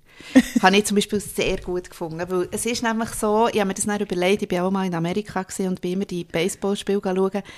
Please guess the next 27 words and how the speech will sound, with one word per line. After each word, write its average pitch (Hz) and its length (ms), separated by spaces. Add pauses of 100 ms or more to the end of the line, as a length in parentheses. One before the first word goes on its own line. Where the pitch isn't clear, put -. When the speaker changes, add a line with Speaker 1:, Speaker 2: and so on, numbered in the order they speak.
(120)
Speaker 2:
Es - 100
hat 156 100
mich - 220
absolut 196 580
gelangweilt, 208 680
aber 190 240
irgendwie 233 280
der 226 100
Gedanke, 196 640
der 185 240 (100)
zu - 180
sein, 170 140
habe 175 160
ich 175 100
schon 190 140
noch 190 100
sexy 170 400
gefunden. 151 480 (120)
Speaker 1:
Aha. 190 400 (240)
Speaker 2:
Das 214 140
ist - 280
super 247 320
Speaker 1:
Ja, 233 200
Speaker 2:
treffende 262 280
Speaker 1:
ja. 269 60
Speaker 2:
Beschreibung. 208 540 (180)
Speaker 1:
Ja, 240 440